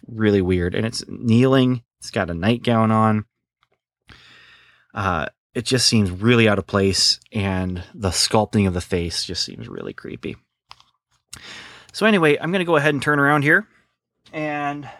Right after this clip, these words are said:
get out next month.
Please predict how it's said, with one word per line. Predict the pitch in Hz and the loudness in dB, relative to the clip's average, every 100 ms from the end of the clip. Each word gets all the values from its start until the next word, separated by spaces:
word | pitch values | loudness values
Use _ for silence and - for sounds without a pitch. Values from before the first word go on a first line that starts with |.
| _ _ _ _ _ _ _ _ _ _ _ _ _ _ _ _ _ _ - _ _ _ _ _ - - _ _ _ _ - | _ _ _ _ _ _ _ _ _ _ _ _ _ _ _ _ _ _ -20 _ _ _ _ _ -20 -20 _ _ _ _ -4
get | 147 | 0
out | 160 165 | 0 2
next | 170 - | 0 0
month. | 175 190 156 - - | 0 0 0 -6 -18